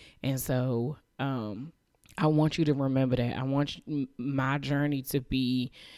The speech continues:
evidence that God got us. He cares for us. He loves us. He knows exactly what he wants for us. And I just want y'all to just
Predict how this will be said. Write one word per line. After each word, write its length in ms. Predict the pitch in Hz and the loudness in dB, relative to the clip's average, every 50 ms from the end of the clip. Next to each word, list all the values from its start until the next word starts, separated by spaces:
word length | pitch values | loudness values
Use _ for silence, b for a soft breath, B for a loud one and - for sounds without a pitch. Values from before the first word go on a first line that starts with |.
| B B B B B B B _ _ _ | B B B B B B B _ _ _
evidence 460 | - 160 160 156 160 147 135 135 135 | 0 2 4 6 6 4 4 2 0
that 160 | - 135 131 127 | -2 -4 -4 -4
God 320 | - 131 135 151 165 156 | -4 -4 -4 -4 -4 -2
got 240 | 143 131 139 139 131 | -2 -2 -2 0 0
us. 300 | 113 104 87 - - - - | -2 -4 -4 -4 -6 -8 -8
He 600 | - - - 190 180 180 180 165 160 165 156 - - _ _ _ _ _ _ _ _ | -10 -4 0 2 2 4 2 0 -2 -4 -8 -10 -12 _ _ _ _ _ _ _ _
cares 360 | - - - 156 151 160 - | -2 2 4 6 6 6 4
for 140 | - - 151 | 2 -2 -2
us. 320 | 143 - 147 143 143 147 - | 0 2 2 2 0 -2 -4
He 180 | - - 139 | -6 -6 -6
loves 400 | 135 131 135 135 139 139 139 - | -4 -2 2 2 2 2 0 0
us. 260 | 139 131 135 139 143 | 0 0 0 0 -2
He 160 | - - 151 147 | -4 -6 -4 -2
knows 400 | 147 139 139 139 143 147 147 135 | 0 2 2 2 2 2 2 0
exactly 520 | 143 131 131 131 127 135 143 - 151 143 | -2 -4 -4 -4 -6 -6 -6 -6 -6 -4
what 180 | 127 131 127 139 | -4 -2 -2 -2
he 160 | 139 143 123 | 0 -2 -2
wants 300 | - 135 139 139 131 - | -2 -4 -6 -6 -8 -8
for 120 | - - | -8 -8
us. 340 | 80 - 113 110 120 151 - B B B B B B B B B _ | -6 -4 -2 -2 -2 -4 -6 B B B B B B B B B _
And 400 | - 143 139 135 139 135 131 120 - | 2 2 4 4 4 2 0 -2 -2
I 100 | - 139 | -4 -4
just 180 | 156 156 156 | -4 -4 -2
want 260 | 147 143 143 151 - - | 0 0 0 0 0 2
y'all 260 | 151 139 139 139 135 | 2 2 2 2 2
to 140 | 131 135 131 | 0 0 -2
just 480 | 131 139 139 127 131 - - - - | -2 -2 -2 -2 -2 -4 -8 -10 -14